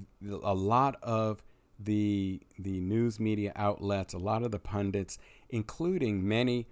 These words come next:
former Trump officials, you know, such as, you know,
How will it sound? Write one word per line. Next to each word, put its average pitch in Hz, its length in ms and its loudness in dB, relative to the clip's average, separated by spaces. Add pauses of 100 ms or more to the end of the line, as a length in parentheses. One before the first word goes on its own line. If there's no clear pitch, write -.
(160)
former 127 540 0
Trump 120 500 -2 (160)
officials, - 720 -4 (220)
you 90 100 -8
know, 82 180 -8
such 107 300 -4
as, 101 520 2
you 95 140 -8
know, 73 100 -10